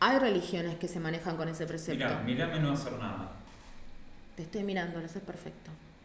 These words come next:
Speaker 1: Años y años de experiencia también.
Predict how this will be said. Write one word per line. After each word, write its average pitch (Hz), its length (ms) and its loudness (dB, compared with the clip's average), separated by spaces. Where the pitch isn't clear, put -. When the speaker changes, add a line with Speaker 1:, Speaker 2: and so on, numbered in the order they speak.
Speaker 1:
Años 185 380 0
y 165 40 -2
años 156 180 -2
de 151 60 -2
experiencia 151 580 -2
también. 151 300 -8